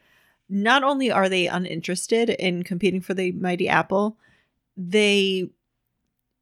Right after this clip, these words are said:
really had no reason to think they ever would. Um, the competition seems to mostly betwe-, be for sports, uh, like basketball and football and soccer and,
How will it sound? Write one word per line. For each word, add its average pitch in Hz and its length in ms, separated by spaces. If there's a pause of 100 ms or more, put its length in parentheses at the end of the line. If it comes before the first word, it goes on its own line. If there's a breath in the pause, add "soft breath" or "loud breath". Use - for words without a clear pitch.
really 196 440
had 196 200
no 170 640
reason 180 320
to 170 80
think 170 220
they 170 160
ever 165 420 (240)
would. 226 440 (540)
Um, 170 580
the 170 440
competition 185 680
seems 180 320
to 202 100
mostly 185 380
betwe-, - 400 (340)
be 175 200
for 170 220
sports, - 920 (640)
uh, 101 260
like 82 280
basketball 247 720
and 147 240
football 220 600
and 156 200
soccer 208 600
and, 175 300